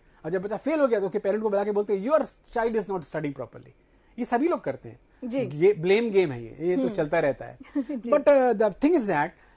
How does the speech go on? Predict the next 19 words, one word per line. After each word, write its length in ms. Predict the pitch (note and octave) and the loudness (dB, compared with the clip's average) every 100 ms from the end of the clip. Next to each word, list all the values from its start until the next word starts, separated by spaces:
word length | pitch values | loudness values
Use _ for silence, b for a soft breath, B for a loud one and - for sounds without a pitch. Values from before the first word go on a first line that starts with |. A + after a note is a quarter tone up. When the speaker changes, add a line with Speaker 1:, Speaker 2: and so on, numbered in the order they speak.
| b - | b -10
Speaker 1:
कि 80 | |
हमें 320 | A3+ F#3 A3 A3 | -8 -8 -10 -10
हमेशा 520 | E3 F3 - G3+ - | -8 -10 -8 -10 -10
एक्चुअल 360 | D3+ - F#3 F3+ | -16 -8 -4 -4
चीजें 260 | D3+ C#3+ | -4 -6
जाननी 260 | C3+ B2 A#2+ | -6 -6 -8
चाहिए 340 | A#2+ A#2 A#2 - - | -12 -18 -20 -18 -6
Speaker 2:
हम्म। 260 | C4 F#3 E3+ - | -4 -4 -12 -10
Speaker 1:
कि, 120 | B3+ G3+ - _ _ - | -10 -10 -20 _ _ -14
अ, 100 | F#3 F3 _ _ _ F#3+ _ - - - | -14 -14 _ _ _ -20 _ -20 -20 -14
ये 280 | F3 G3 G3 | -4 2 2
क्या 240 | - F3 | 0 -4
हुआ, 640 | E3+ E3 D#3+ D#3+ D#3 D#3 C#3+ | -2 -4 -2 0 -2 -6 -8
कैसे 300 | D3+ C#3+ D#3+ | -10 -8 -10
हुआ, 540 | D3 C#3 C#3+ C#3+ C#3 C3 - | -10 -8 -6 -6 -8 -12 -6
कब 140 | C#3+ | -6
हुआ, 560 | C3 C#3 C#3 C3+ C3+ B2+ C#3 | -4 -6 -6 -8 -14 -16 -12
कहाँ 220 | C3 D3+ | -10 -10
हुआ, 460 | C3+ C3+ C3 C3 | -10 -12 -16 -20